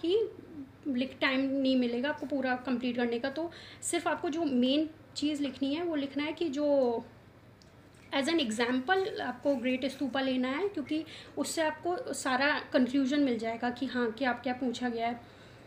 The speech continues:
So, contribution of Ashoka बहुत ज़्यादा था, लेकिन इसमें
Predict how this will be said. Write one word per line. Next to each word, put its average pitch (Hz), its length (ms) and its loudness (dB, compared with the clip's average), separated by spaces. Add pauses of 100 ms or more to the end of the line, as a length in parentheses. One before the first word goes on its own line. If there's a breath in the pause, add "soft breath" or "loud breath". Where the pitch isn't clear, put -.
(460 loud breath)
So, 320 40 0 (400)
contribution 294 580 0
of 320 80 -2
Ashoka 302 720 0
बहुत 247 300 0
ज़्यादा 262 280 0
था, 294 160 -2
लेकिन 302 300 -4 (160)
इसमें 370 480 4